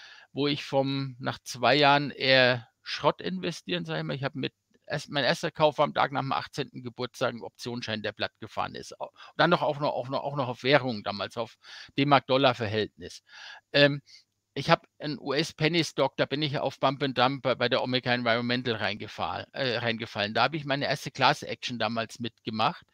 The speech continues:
Und der, eigentlich so, so ein springender Punkt war neunzehnhundertfünfundneunzig oder sechsundneunzig, war das, als ich die Biografie Der Weg nach vorn von Bill Gates gelesen habe,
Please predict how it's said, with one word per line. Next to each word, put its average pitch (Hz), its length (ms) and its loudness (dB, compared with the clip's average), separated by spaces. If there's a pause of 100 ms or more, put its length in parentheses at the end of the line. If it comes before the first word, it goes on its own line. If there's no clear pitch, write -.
(540)
Und 131 180 -6 (220)
der, - 140 -2 (340)
eigentlich 214 540 -2
so, 160 180 -4
so 151 140 -6
ein 151 240 -8
springender 190 480 -4
Punkt 185 320 -8
war 156 80 0
neunzehnhundertfünfundneunzig 185 1080 -6
oder 165 80 -2
sechsundneunzig, 143 600 -8
war 143 100 2
das, 151 120 -2
als - 160 -6
ich 143 120 -10
die 151 100 -12
Biografie 147 640 -4
Der 151 160 2
Weg 147 180 -4
nach 147 160 -2
vorn 143 220 -2
von 135 160 -8
Bill 135 180 -2
Gates 120 320 -2
gelesen 107 460 -4
habe, 127 160 0